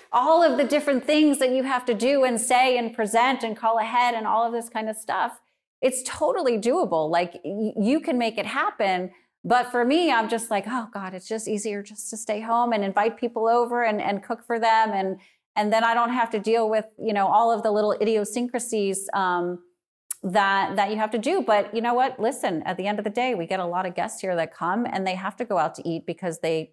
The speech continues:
they, they travel for business or they're retired and they're always traveling. So, you know, they have to figure out ways to dine out. And I just think you do such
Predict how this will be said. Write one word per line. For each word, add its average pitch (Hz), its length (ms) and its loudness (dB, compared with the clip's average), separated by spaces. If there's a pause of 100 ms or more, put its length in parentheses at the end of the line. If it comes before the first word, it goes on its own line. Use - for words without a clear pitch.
they, 160 400 -2 (260)
they 165 100 -2
travel 165 340 2
for 160 160 -4
business 214 760 0
or 160 200 -2
they're 147 120 -4
retired 214 640 0
and 165 120 -2
they're 156 120 -2
always 156 220 -4
traveling. 208 560 0
So, 175 500 -2 (340)
you 170 80 -6
know, 185 120 -2
they 185 80 -2
have 214 340 -8
to 233 80 -8
figure 214 300 -6
out 202 160 -2
ways 226 420 -4 (120)
to 196 120 -6
dine 190 320 -2
out. 208 300 0
And 180 160 -2
I 180 140 -4
just 196 200 -8
think 190 240 -8
you 180 120 -6
do 175 380 -4 (120)
such - 260 -4